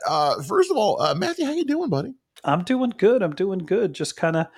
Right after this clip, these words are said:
Speaker 2: hanging out, enjoying life, and waiting for the summer to be over so I can be chill.
Speaker 1: Yeah, I'm kinda over the heat already, and I was, I, it, it does, it never takes long for me. Uh,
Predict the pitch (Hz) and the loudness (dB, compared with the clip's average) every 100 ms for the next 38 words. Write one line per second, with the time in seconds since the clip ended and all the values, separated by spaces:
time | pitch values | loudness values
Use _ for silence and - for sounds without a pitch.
0 | - - - - - 151 175 190 190 170 | -20 -20 -20 -20 -4 2 4 4 2 2
1 | 139 156 190 175 160 180 240 - 139 135 | 0 2 2 2 2 2 2 0 -4 0
2 | 156 175 196 170 147 - - 165 185 185 | -2 -2 -2 -2 -2 -4 -2 -2 -2 -8
3 | - 156 160 156 - 123 165 117 95 92 | -6 -8 -8 -10 -6 -4 -4 -8 -12 -12
4 | - 123 107 117 - 127 113 127 - - | -4 -2 2 0 0 -8 -8 -10 -10 -8
5 | 113 90 - _ _ _ - _ - _ | -10 -12 -20 _ _ _ -20 _ -20 _
6 | - 143 92 - 92 127 131 131 120 87 | -2 0 0 -4 -4 -2 0 0 -2 -4
7 | 107 87 73 69 67 52 - 78 87 90 | -4 -4 -2 -2 -2 -6 -10 -4 -2 0
8 | 87 - _ _ _ - 98 98 101 95 | -2 -6 _ _ _ -8 -4 -2 0 -2
9 | - 131 131 139 143 139 156 151 139 113 | 0 0 4 2 2 2 2 2 0 -2
10 | - 95 71 60 65 - 92 78 52 - | -2 -4 -4 -6 -10 -8 -4 -2 -4 -12
11 | _ _ - - - 95 80 | _ _ -20 -20 -4 0 0